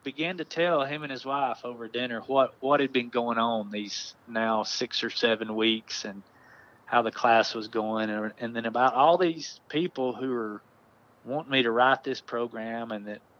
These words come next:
I just kept dismissing them. And, and again, once again, I was looking for an out.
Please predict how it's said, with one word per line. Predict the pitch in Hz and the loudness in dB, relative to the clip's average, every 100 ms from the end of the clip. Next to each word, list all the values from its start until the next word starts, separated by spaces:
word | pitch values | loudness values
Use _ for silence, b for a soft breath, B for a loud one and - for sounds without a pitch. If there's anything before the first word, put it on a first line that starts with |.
| _ _ - - | _ _ -14 -10
I | 117 | -8
just | 120 - | -6 -6
kept | - 123 120 | -2 -2 -2
dismissing | 117 - 113 113 - 117 | -8 -8 -6 -6 -4 -6
them. | 117 | -6
And, | 117 113 110 | -6 -6 -8
and | 117 113 | -10 -8
again, | 113 156 139 | -4 0 4
once | 156 208 | 4 2
again, | 160 175 151 | 0 2 4
I | 139 | 4
was | 120 | 6
looking | 151 160 151 | 4 4 2
for | 123 127 117 - | 0 2 2 0
an | 120 | -2
out. | 117 104 95 | 0 0 -2